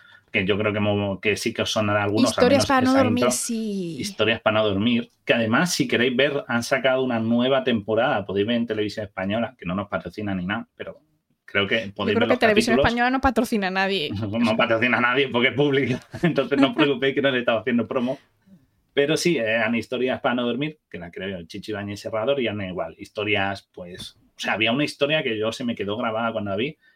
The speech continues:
Speaker 1: que era de un señor que se quedaba pegado en el suelo, que la han hecho en el remake, se quedaba en el, la, en el asfalto y se iba hundiendo poco a poco y la gente no hacía nada por él.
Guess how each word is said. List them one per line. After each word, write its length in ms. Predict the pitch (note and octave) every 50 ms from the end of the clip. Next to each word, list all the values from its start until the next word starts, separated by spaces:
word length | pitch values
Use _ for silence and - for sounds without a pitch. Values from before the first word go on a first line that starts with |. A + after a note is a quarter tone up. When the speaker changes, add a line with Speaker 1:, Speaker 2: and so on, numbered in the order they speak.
| _ _
Speaker 1:
que 100 | _ -
era 100 | A#2 B2+
de 40 | C#3+
un 60 | C#3+
señor 420 | C#3 - C3+ A#2+ B2 C#3 E3 E3 - _
que 100 | - B2
se 160 | B2 - -
quedaba 320 | - G#2+ G2+ G#2+ B2+ C3+ -
pegado 220 | C3 B2 B2+ B2+
en 40 | A#2
el 60 | A#2
suelo, 340 | - - C#3+ C#3+ C#3+ C#3+ -
que 140 | - A2 G2+
la 140 | G#2 A2+
han 200 | C#3+ E3 D#3 - _ _ _ _
hecho 260 | B2+ C3 - - -
en 80 | F#3+ C3
el 80 | A#2+
remake, 420 | A2 G#2+ G#2+ G#2 B2 D3+ D#3+ E3+ - _ _ _ _ _ _ _ _ _
se 160 | _ - G#2
quedaba 300 | G2 G#2 G#2 G#2 A#2 B2
en 80 | C3+ C#3
el, 260 | B2+ A#2+ A#2+ A2+ G#2+
la, 220 | G2+ G2+ G2 F#2+ -
en 180 | - B2+ A#2
el 60 | A2+ G#2
asfalto 360 | G#2 - C3 C3 C3 - - -
y 60 | B2+
se 160 | - - C#3
iba 120 | C3+ D#3
hundiendo 400 | D#3 D3+ C3+ D3+ D#3 D#3+ D3 C#3
poco 200 | - C3+ C#3+ D#3+
a 60 | D3 -
poco 200 | D#3 D3+ - D#3
y 20 |
la 80 | C3 A2
gente 280 | - - C3 B2+ C#3+ C3+
no 100 | B2+ B2
hacía 280 | B2 - C#3 B2+ A2+
nada 260 | A2+ A#2+ C3 - A2
por 160 | - G2+ F2 -
él. 100 | E2+